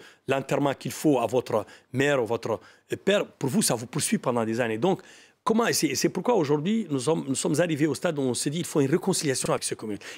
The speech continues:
Il faut s'asseoir et comprendre pourquoi ces communautés ne reçoivent pas encore le message.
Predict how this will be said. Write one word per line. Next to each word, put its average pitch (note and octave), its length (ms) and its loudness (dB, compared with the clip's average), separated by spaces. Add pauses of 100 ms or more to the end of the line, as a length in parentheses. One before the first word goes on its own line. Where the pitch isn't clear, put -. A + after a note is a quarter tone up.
(120)
Il - 60 -6
faut D#3 140 2
s'asseoir A3 480 0
et D3+ 60 0
comprendre E3 500 -4
pourquoi A3 300 -2
ces D#3+ 140 -6
communautés C#3 560 0 (460)
ne C#3 120 6
reçoivent D#3 360 2
pas D3+ 100 0
encore C3 240 0
le B2 120 2
message. G#2+ 400 -2